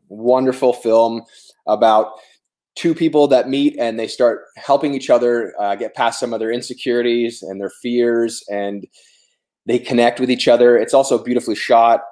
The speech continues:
Um, I love filming in Vancouver because the backdrop for the scenes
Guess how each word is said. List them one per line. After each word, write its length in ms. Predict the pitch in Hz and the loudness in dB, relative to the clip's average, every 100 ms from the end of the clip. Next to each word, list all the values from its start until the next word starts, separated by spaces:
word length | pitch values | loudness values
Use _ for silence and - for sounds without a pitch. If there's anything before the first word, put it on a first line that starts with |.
| - | -8
Um, 400 | 101 101 101 92 | -4 -4 -6 -4
I 80 | |
love 240 | 113 117 117 | 0 2 2
filming 280 | 123 113 113 | -2 -4 -8
in 80 | 104 | -8
Vancouver 580 | 107 104 113 110 110 101 | -10 -8 -8 -4 -4 -4
because 380 | 101 107 98 | -8 -6 -6
the 80 | - | -8
backdrop 560 | 92 104 104 113 104 - - | -2 -2 0 2 2 2 -8
for 460 | 104 104 98 98 87 | -4 0 0 0 -4
the 80 | 104 | -10
scenes 760 | - 113 107 104 101 - - | -8 -8 -8 -8 -10 -12 -14